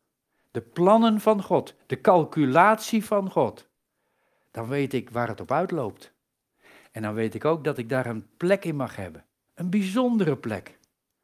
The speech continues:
Dat als ik de Heere vrees en erken wat zijn plan is, dan is er iets heel bijzonders gebeurd. Want dan besef ik me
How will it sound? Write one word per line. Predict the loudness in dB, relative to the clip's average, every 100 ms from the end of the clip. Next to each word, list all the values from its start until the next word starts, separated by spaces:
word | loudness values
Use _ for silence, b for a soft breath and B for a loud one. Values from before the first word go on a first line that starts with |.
| _ b b b b b
Dat | -4 0
als | 2 2
ik | 0 0
de | -2 2
Heere | 2 4 4 2
vrees | 2 4 6 8 6 2 -6 -14 _ _ _ _ _ _ _ _ _ _ _ _ _ _
en | -2 0
erken | 0 2 2 2 4
wat | 0
zijn | 2 2 2
plan | 4 4 6
is, | 4 4 0 -14 _ _ _ _ _ _ _ _ _ _ _ _ _ _ _ _ _
dan | -8 -6
is | -4
er | -6
iets | -2
heel | -2
bijzonders | -2 -4 -4 -4 -6
gebeurd. | -8 -6 -6 -8 -14 b b b _
Want | 2 2
dan | 2 0 -4 _ _ _ _ _ _
besef | -14 -2 2 2 2
ik | -2
me | -2 -4